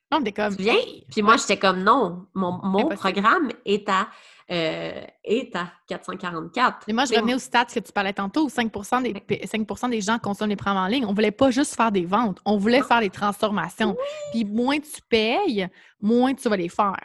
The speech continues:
Speaker 1: Fait qu'à un moment donné, nous, c'était comme, « OK, il faut quand même que le montant fasse du sens pour que les gens se mettent en action. »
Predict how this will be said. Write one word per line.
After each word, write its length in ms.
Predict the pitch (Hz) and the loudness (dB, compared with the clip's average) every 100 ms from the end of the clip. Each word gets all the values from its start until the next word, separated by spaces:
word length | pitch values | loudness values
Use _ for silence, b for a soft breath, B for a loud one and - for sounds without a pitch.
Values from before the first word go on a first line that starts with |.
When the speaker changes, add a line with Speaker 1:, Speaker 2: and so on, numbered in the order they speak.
| - | -2
Speaker 1:
Fait 140 | 214 | -2
qu'à 80 | 214 | 0
un 40 | |
moment 120 | 208 | 0
donné, 120 | 226 247 | 0 0
nous, 80 | 302 | 0
c'était 180 | - 196 | -2 0
comme, « 240 | 220 220 196 | 2 2 0
OK, 80 | 208 | -2
il 100 | 247 | -2
faut 100 | 202 | -2
quand 140 | 220 | -2
même 100 | 320 | 0
que 80 | 349 | 0
le 140 | 240 196 | 0 0
montant 320 | 214 254 339 | -2 -2 -4
fasse 260 | - 285 | -2 -2
du 120 | 202 185 | -4 -2
sens 400 | 190 185 320 - B B - | -2 -2 -8 -12 B B -10
pour 100 | 220 | -2
que 80 | 233 | 0
les 160 | 226 | 0
gens 140 | 233 302 | -2 -4
se 120 | - | -2
mettent 200 | 240 277 | -2 0
en 120 | 226 | 0
action. » 520 | 190 - - 190 - | 0 -2 -4 -4 -4